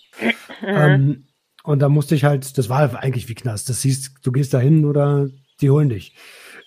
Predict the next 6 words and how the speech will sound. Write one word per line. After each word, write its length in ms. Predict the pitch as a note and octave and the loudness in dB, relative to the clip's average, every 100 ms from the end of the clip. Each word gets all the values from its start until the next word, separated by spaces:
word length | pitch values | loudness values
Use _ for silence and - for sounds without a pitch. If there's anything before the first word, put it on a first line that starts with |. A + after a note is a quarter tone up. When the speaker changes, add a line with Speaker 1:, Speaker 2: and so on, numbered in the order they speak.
| _ | _
Speaker 1:
Ja. 320 | F#3 D#3+ D3 | 0 2 4
Speaker 2:
Ähm, 240 | C#3 D3+ E3 _ _ _ _ _ - - | 4 2 -2 _ _ _ _ _ -20 -4
und, 420 | D#3+ D3+ D3 C3+ - - _ - - | 2 4 4 0 -8 -20 _ -20 -10
äh, 320 | D3+ C#3+ C3+ | -4 0 -2
da 300 | C3 C#3 C#3+ | -2 -2 -2
war's 560 | D3+ D#3 D3 - - | -2 0 -2 -6 -16